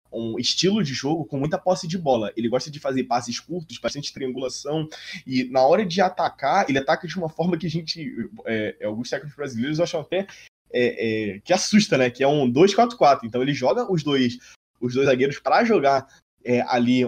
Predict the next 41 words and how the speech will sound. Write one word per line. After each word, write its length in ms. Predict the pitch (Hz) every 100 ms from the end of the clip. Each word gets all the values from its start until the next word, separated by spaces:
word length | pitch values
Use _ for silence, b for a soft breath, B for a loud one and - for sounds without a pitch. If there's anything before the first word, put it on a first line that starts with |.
| 120
na, 220 | 123 117
na 160 | 117 120
área 180 | 123 123
do, 180 | 123
do 120 | 117 120
meio 120 | 127
de 140 | 123
campo 420 | 120 120 151 175
e 160 | 208 175
avança 600 | 202 214 131 185 247 226
muito 280 | 151 156 127
os 80 | 123
seus 140 | 127
laterais 540 | 127 - 120 123 170
e 20 | 202
os 80 |
seus, 600 | - 208 196 170 - - -
e 40 |
os 80 | -
seus 120 | 151
atacantes. 520 | 156 196 214 156 143 110
Então 160 | 123
você 240 | 135 135 123
vê 160 | 131
um 100 | 123
time 220 | 117 127
jogando 260 | 117 107 113
com 140 | 113
quatro 360 | 104 127 156 190
atacantes 520 | 190 156 131 120 - B B
ali 220 | - 117
na 120 | 117 110
frente, 340 | 120 139 151
você 180 | 120 120
vê 120 | 120
um 60 | 123
time 220 | 123 120
jogando 260 | 120 120 120
com 120 | 117
quatro 260 | 131 127
meias, 360 | 127 120 165 190